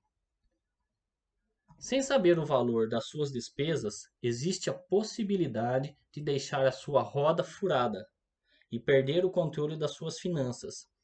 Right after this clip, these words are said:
e das realizações dos seus sonhos e experiências que você deseja viver. Marque lá na sua roda de zero a dez o quanto você está satisfeito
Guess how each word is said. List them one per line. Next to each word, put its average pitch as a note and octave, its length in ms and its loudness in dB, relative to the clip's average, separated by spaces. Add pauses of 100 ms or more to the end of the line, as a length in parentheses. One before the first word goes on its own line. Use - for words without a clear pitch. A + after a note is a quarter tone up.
(340)
e A2+ 80 -6
das C3 240 4
realizações C#3 560 2
dos C#3 140 -6
seus B2+ 240 -2
sonhos E3+ 500 -2
e E3+ 80 -4
experiências D#3 760 -4
que C#3 120 -6
você C3+ 280 -2
deseja B2+ 420 0
viver. B2 440 -4 (960)
Marque F3 360 0
lá C#3+ 100 2
na C#3 80 0
sua A#2 220 0
roda D3+ 340 4
de C3 160 -2
zero C#3+ 300 4
a - 20 10
dez B2+ 500 2 (280)
o C3+ 100 0
quanto A#3 380 0
você G#3 300 0
está A#2+ 320 -4
satisfeito E3 920 -6